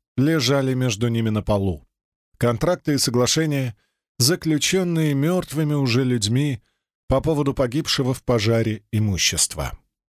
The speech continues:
Однако на каждом, как и сказала Китрин, красовалась подпись магистра Иммануэля из Ванаев и кровавый отпечаток его большого пальца.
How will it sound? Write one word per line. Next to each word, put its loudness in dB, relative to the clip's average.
Однако 0
на 0
каждом, 0
как -2
и 2
сказала 2
Китрин, -2
красовалась 2
подпись 0
магистра 0
Иммануэля 0
из 2
Ванаев -2
и 2
кровавый 0
отпечаток -2
его 2
большого 0
пальца. -4